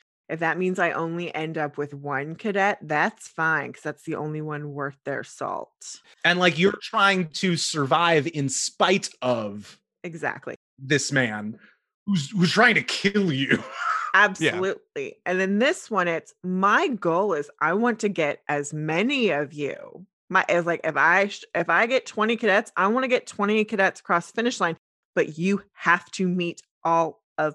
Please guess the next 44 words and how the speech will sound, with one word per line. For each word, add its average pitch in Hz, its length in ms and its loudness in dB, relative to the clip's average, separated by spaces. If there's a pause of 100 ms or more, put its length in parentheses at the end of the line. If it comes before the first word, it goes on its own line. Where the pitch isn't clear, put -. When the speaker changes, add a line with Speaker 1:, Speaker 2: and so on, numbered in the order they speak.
Speaker 1:
the - 80 -16
requirements. 185 840 0
Speaker 3:
It's 160 120 2
also 190 440 6
officers 139 560 0
versus 110 460 -10
enlisted 104 460 -6
men. - 120 -20 (340)
Speaker 1:
Sure. - 200 -8 (340)
Speaker 3:
That's 127 180 -2
a 143 60 0
huge 117 580 -4
part 104 220 -6
of 76 80 -20
it. - 180 -20 (260)
Speaker 1:
Oh, 170 200 0
Speaker 3:
Full 143 100 6
Metal 156 200 6
Speaker 1:
yes. 127 40 0
Speaker 3:
Jacket 139 320 6
is 120 140 2
about 113 240 2
enlisted 113 480 -4
guys 117 260 0
who's 120 160 -10
like, 113 160 -6 (260)
"This 233 100 -2
is 185 60 2
a 139 60 6
meat 135 240 4
grinder. 110 400 2 (160)
I 185 100 4
don't 220 220 4
fucking 120 280 -4
care 123 180 -4
if 110 100 -8
you 139 80 -6
make 120 180 -4
it 127 80 -4
out 120 120 0
of 98 60 -6
basic 120 360 -4
or 92 80 -12
not. 107 340 0